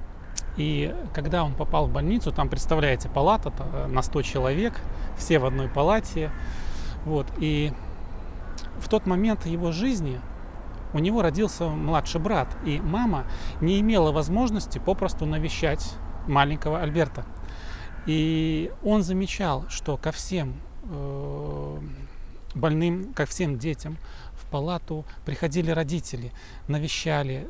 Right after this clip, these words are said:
э, приносили угощения, подарки и так далее. И он не мог понять, почему с ним вот так вот несправедливо, да, почему к нему не приходят.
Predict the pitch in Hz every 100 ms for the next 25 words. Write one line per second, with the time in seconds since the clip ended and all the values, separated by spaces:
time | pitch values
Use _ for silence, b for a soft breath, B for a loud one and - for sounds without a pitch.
0 | - 143 135 135 131 147 151 - 160 147
1 | 143 - 175 151 - 123 165 - 131 -
2 | 147 180 165 131 123 B B B - 139
3 | - 240 196 196 - 175 196 180 190 190
4 | - 160 - 190 202 190 - 190 170 127
5 | - - 196 127 - - 151 - - 143
6 | - 160 160 156 151 139 117 113 156 B
7 | B B - - 175 185 - 170 180 170
8 | 143 139 135 151 131